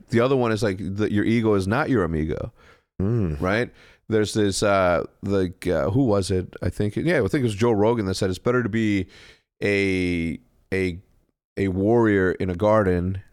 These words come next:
Speaker 1: than a gardener in a war.
Speaker 2: Yeah.
Speaker 1: Right? So it goes both ways. Like,
Speaker 2: Yep.
Speaker 1: your ego can, like, it helped me, right? Like, I'm not, I'm not, I, I, I, I don't have the ability to be a pro player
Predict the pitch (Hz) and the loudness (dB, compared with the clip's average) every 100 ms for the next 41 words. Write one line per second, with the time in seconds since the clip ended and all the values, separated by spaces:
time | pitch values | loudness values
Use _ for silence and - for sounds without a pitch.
0 | _ _ - 101 92 87 95 101 98 90 | _ _ -6 -4 -4 -2 0 0 0 -2
1 | 87 - 90 87 101 101 78 - - - | -2 -4 -2 0 2 2 0 -6 -10 -2
2 | 82 80 71 - 92 110 110 - - - | 0 0 -4 -4 0 0 -2 -8 -18 -6
3 | - 107 104 95 - 107 - 101 107 120 | 0 2 4 2 -2 -10 -6 -2 2 0
4 | - 110 107 107 - - - 90 85 101 | 2 0 0 -2 -2 -8 -4 0 2 2
5 | 117 123 123 127 107 101 104 - _ _ | 2 2 2 2 0 -2 -6 -14 _ _
6 | 107 104 107 113 135 127 147 104 123 117 | -2 -2 0 2 2 0 0 2 2 2
7 | 107 123 131 123 - 107 113 113 107 101 | 2 0 2 0 0 0 2 2 2 0
8 | - - - _ _ _ - 113 113 104 | -6 -20 -20 _ _ _ -2 0 0 0
9 | 113 113 104 107 139 151 135 127 135 117 | -2 -2 0 0 2 2 0 2 2 2
10 | 110 107 113 110 95 82 92 | 0 2 2 2 0 0 -2